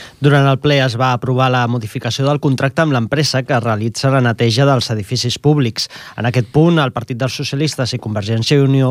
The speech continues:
van criticar que s'augmentés el cost d'aquest servei. A partir d'ara, l'empresa netejarà nous espais, com ara el Mercat Municipal, una tasca que fins fa poc realitzava un treballador municipal. El portaveu de ciu, Xavier Peñarando,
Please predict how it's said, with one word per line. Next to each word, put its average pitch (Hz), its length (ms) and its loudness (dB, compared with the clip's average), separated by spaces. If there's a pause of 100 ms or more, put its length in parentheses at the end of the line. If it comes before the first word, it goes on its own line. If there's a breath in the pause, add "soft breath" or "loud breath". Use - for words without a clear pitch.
van 139 320 0
criticar 147 560 0
que - 80 -4
s'augmentés 117 720 -2
el 107 80 -2
cost 117 300 -4
d'aquest 98 260 -6
servei. 95 380 -2 (320 loud breath)
A - 100 0
partir 117 300 4
d'ara, 143 260 2
l'empresa 117 1200 -2
netejarà 107 560 0
nous 127 320 2
espais, 151 400 0
com 113 160 -2
ara 127 240 2
el 127 80 0
Mercat 113 320 -4
Municipal, 131 560 0
una 117 160 -2
tasca 131 320 -4
que 151 160 -2
fins 107 240 -4
fa 147 240 2
poc 135 400 -2
realitzava 117 540 0
un 135 100 2
treballador 110 400 0
municipal. 98 560 -2 (400 loud breath)
El - 120 2
portaveu 123 440 4
de 123 80 2
ciu, 127 380 0
Xavier 110 340 -2
Peñarando, 110 680 0